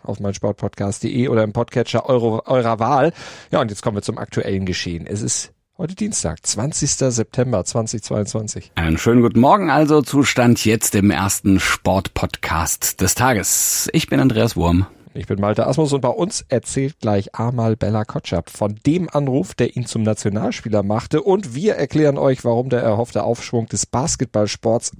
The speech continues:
Speaker 1: na, wohl doch kleiner ausfallen könnte als erhofft und warum Arsenals Top-Talent Ethan Nwaneri mit fünfzehn Jahren eine eigene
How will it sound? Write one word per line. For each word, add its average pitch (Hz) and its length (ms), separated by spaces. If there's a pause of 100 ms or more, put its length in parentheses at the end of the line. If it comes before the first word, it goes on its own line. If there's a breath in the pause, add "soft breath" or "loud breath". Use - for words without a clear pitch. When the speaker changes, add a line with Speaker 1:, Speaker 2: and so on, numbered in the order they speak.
(300)
Speaker 1:
na, 143 180
wohl 135 120
doch - 340
kleiner 110 400
ausfallen 98 440
könnte 104 360
als 107 160
erhofft 104 420
und 180 180 (340 loud breath)
warum 120 360
Arsenals 135 580
Top-Talent 90 600 (100)
Ethan 135 560
Nwaneri 117 600 (320 loud breath)
mit 107 180
fünfzehn - 480
Jahren 131 260
eine 92 160
eigene 117 280